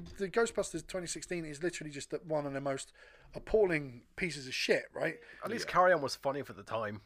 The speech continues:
Speaker 1: Well, yeah, because, but then that's
Speaker 3: It
Speaker 1: the
Speaker 3: was
Speaker 1: thing.
Speaker 3: different time.
Speaker 1: That's the thing, different time, things change, right?
Speaker 3: Yeah.
Speaker 1: Um, but, you know, for me, when you reboot something, so you take, like, RoboCop, 'cause they redid that,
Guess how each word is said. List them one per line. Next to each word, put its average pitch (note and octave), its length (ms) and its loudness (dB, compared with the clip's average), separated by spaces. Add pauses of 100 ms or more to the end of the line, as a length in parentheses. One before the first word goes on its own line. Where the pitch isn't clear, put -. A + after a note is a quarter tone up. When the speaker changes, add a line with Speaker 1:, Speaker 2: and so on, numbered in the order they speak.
(100)
Speaker 1:
Well, D4 180 2
yeah, C#4+ 180 2
because, - 280 -8
but G3 320 -4
then G#3+ 140 4
that's G#3+ 160 -2
Speaker 3:
It F#3 40 2
Speaker 1:
the E3+ 40 0
Speaker 3:
was D#3+ 80 0
Speaker 1:
thing. G#3+ 100 2
Speaker 3:
different B2+ 280 -2
time. A#2 360 -4 (140)
Speaker 1:
That's E3 180 4
the - 60 -14
thing, F3 260 2
different F3 260 2
time, C#3 380 0 (1000)
things D#3 240 -2
change, C3+ 460 0
right? D3 320 2 (500)
Speaker 3:
Yeah. E3+ 200 8
Speaker 1:
Um, E3+ 220 0 (800)
but, G3 300 6 (1000)
you A3 140 -2
know, F#3+ 180 6 (560)
for A3 140 8
me, G#3+ 380 6 (1300)
when B3 280 0
you A3+ 120 -2
reboot D#3+ 400 -2
something, G#2 280 -12
so - 120 -8
you C#3+ 80 -8
take, F3+ 240 0
like, F#3 120 -6
RoboCop, F3 540 0
'cause - 100 -14
they C#3 100 0
redid D3 360 -4
that, F#2+ 180 -8